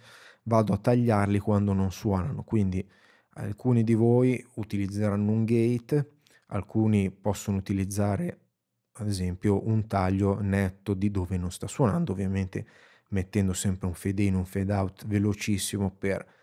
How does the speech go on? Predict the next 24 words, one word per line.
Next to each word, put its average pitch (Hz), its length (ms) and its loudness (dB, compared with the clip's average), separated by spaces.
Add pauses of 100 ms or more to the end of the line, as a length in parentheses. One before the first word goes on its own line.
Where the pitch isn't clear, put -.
tra 98 160 -6
le 110 160 4
zone 90 360 -2
in 90 80 -2
cui 107 360 -8 (440)
inizia 92 420 -2
a - 20 2
esserci - 600 -6
il 98 160 -8
taglio. - 500 -6 (420)
Poi 117 220 4
è 92 60 -2
tutto 107 260 -4
stato 92 320 -6
esportato 95 720 -4
per 98 260 -6
avere 92 360 -4
una 95 200 -4
traccia - 380 -12
completa. - 640 -12 (480)
Eh, 107 300 -2
il 117 60 0
mio 131 140 0
consiglio, 185 920 0